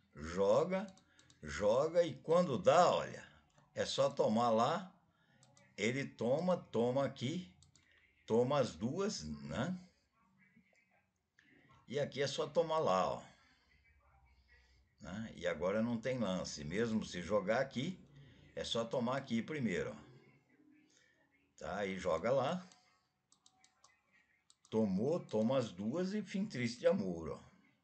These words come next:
Tá? Ficaria bom pra ele essa linha. E a outra linha que eu queria mostrar pra vocês também, por que que aquele lance foi bom,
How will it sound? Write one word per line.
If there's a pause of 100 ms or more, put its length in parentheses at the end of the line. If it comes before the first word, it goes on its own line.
(160)
Tá?
Ficaria
bom
pra
ele
essa
linha. (1700)
E
a
outra
linha
que
eu
queria
mostrar
pra
vocês
também,
por
que
que
aquele
lance
foi
bom,